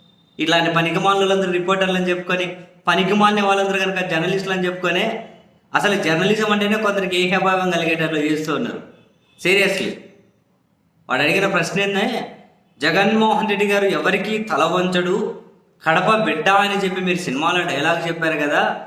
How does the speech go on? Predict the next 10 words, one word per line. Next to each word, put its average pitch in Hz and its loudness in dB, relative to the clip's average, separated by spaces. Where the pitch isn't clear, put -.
ప్రధాని 202 4
నరేంద్ర 220 4
మోదీ 208 2
గారి 196 0
దగ్గర 214 -2
జగన్మోహన్ 220 4
రెడ్డి 220 0
ఇట్లా 165 -2
వంగి 214 2
ఇట్లా 214 2